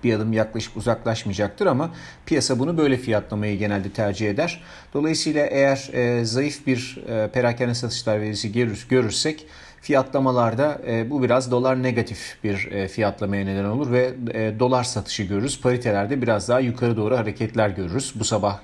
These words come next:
e, olan fiyatlamanın aksine. Faizde ise yine düşüş olması beklenir. Altın ve diğer emtiada ise, e, alış olarak görülebilir. E,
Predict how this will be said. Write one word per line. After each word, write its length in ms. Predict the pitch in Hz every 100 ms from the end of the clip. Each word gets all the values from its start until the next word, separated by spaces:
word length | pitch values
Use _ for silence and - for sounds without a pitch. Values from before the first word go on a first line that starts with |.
| -
e, 320 | 107 95 92
olan 300 | 101 101 98
fiyatlamanın 560 | - 98 - 95 113 151
aksine. 460 | 107 - 98 85 - - - - - -
Faizde 520 | - 147 160 170 165 156
ise 180 | 127
yine 300 | 165 135 151
düşüş 520 | 131 - - - - -
olması 460 | 113 104 101 - 101
beklenir. 600 | 95 104 107 165 - -
Altın 360 | 123 131 151 131
ve 120 | 110
diğer 240 | 127 131
emtiada 480 | 113 104 113 101 104
ise, 420 | 98 - 151 - 117
e, 260 | 107 104
alış 380 | 104 135 135 -
olarak 460 | 101 95 95 - - -
görülebilir. 580 | 104 107 160 123 87 - - - - - - - - -
E, 560 | 104 98 92 92 90